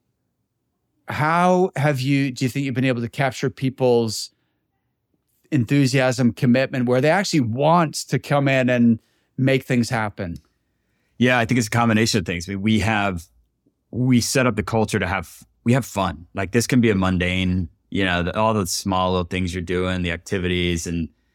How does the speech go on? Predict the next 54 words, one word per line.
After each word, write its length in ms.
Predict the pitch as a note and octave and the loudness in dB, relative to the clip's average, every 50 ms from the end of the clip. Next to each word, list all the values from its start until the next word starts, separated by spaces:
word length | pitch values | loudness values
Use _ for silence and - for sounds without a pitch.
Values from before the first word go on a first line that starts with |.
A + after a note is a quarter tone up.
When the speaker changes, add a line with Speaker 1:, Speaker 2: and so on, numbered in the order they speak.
| _ _ _ _ _ | _ _ _ _ _
Speaker 2:
you 200 | - - G2+ F#2+ | -6 -4 -2 0
know, 140 | F#2 F2+ - | 0 -2 -2
it 140 | - C#3+ - | -4 -6 -2
can 160 | - E3+ D#3 | -2 -2 0
get, 320 | A#2+ A#2+ C3 C3 C3 _ _ _ _ _ _ _ _ _ _ _ _ _ _ _ | 2 2 2 0 -2 _ _ _ _ _ _ _ _ _ _ _ _ _ _ _
y-, 160 | - G2+ - | -12 -10 -10
y-, 220 | A#2 G2+ F2+ D#2+ F#2+ | -8 -8 -6 -4 -2
I, 420 | A2+ A#2 C#3 B2+ G#2+ G#2+ - G#2 | 0 0 2 2 2 0 0 -2
I 40 | C3+ | -2
say 160 | B2+ - A2 | -2 0 -2
embrace 280 | G2 F2+ F#2+ G#2 A#2+ A2+ | 0 0 0 0 -2 -2
boredom 400 | _ G2 G2 C3 D3+ B2 F2+ D#2+ | _ -2 -2 0 0 0 0 -2
sometimes. 440 | - F2 D2 - - E2+ D#2+ - | -4 -8 -12 -8 -8 -8 -8 -8
Like, 160 | - D#2 - G2 | -10 -10 -10 -8
if 100 | F2 G#2+ | -6 -4
you're 80 | G#2+ | -4
making 300 | G#2 G2+ A#2+ C#3 C3 C3+ | -2 0 -2 0 0 0
the 80 | A#2+ A2 | 0 0
calls, 480 | - - G2 G2+ G#2+ A2 A2 G#2+ G#2 | 0 -2 0 0 2 2 0 0 0
you're, 260 | G#2+ F2+ E2+ E2+ E2+ - _ _ _ _ _ _ _ | 0 -2 -2 -2 -4 -8 _ _ _ _ _ _ _
you 120 | - G#2+ G2+ | -2 0 2
know, 200 | G2+ F#2 F2+ F2 | 2 2 0 0
doing 300 | E2+ - A2+ B2 B2+ A#2+ | 0 2 2 4 6 4
the 100 | A2+ A2 | 4 4
outreach 440 | G#2+ A2+ A2 G#2+ A2 A2 G#2+ G2+ | 2 2 2 0 0 0 0 0
or 60 | - F#2 | -2 -8
prepping 400 | - - A#2+ A#2+ A#2 - G#2+ F2 | -4 -2 -2 -2 -2 -4 -6 -4
candidates, 480 | - A2 G#2+ G#2+ G#2+ G#2+ G2+ - - | -2 0 0 2 2 0 -2 -2 -4
a 60 | - | -2
lot 140 | D#3+ F3+ F#3+ | -2 0 0
of 80 | E3 D#3+ | 0 -2
that 60 | D3+ | -4
stuff, 240 | - - E3+ C3+ - | -2 -4 -4 -4 -4
it 60 | D3 | -8
just, 220 | C3+ C#3+ B2+ - _ _ _ _ | -6 -6 -8 -8 _ _ _ _
you 100 | D3+ C3 | -2 -2
know, 80 | B2 B2 _ | -2 -2 _
it 140 | C3 C3 - | -8 -6 -4
can 100 | D3+ C#3 | -4 -2
take 160 | - D3 C3+ | -2 -2 -2
a 60 | D3 | -2
toll 160 | - D3+ D3+ | -2 0 0
on 80 | E3 D3 | 0 0
you 80 | G2+ | 0
after 160 | D#2 - - C#2+ | -2 -4 -4 -4
a 20 | |
while 140 | C#2+ D2+ D2+ | -4 -4 -4
because 180 | - G2 G2 | -6 -8 -6
you're, 120 | G2+ G2 F#2 F2 | -6 -6 -6 -8
it's 160 | - G#2 - - | -10 -10 -10 -4
a 60 | F2+ | 0
lot 140 | G#2+ A2 A#2 | 0 0 2
of 60 | A2 | 0
repeatable 600 | A2 G2+ F2 - A2+ G#2+ G#2+ G2+ G#2 F#2+ F#2+ - | -2 -4 -2 -2 -2 -2 0 0 -2 -2 -4 -6